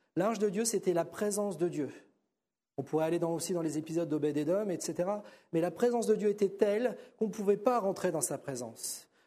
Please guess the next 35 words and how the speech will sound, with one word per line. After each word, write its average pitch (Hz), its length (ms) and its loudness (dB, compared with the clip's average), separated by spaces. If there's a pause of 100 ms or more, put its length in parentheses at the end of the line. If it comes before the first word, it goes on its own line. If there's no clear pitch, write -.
Lorsque 247 260 4
le 247 80 4
sacrificateur, 220 1000 2 (500)
euh, 139 300 -4 (320)
juste 220 260 0
une 220 100 -2
petite 208 260 -2
page 185 180 0
d'histoire, 165 640 -2 (1000)
lorsque 196 240 2
le 262 60 4
sacrificateur, 226 720 2
une 220 80 -2
fois 226 200 0
par 220 160 2
an, 247 80 0
devait 175 200 0
rentrer 226 260 -2
dans 233 80 0
la 214 80 2
présence 208 300 -2
de 190 80 0
Dieu 208 160 -2
pour 247 160 0
emmener 226 220 0
les 202 100 2
péchés 185 340 -2
du 156 100 -10
peuple, 180 380 -4 (1000)
déjà 165 180 2
il 233 100 0
devait 175 200 2
se 170 100 -4
purifier, 247 760 0
euh, 151 180 0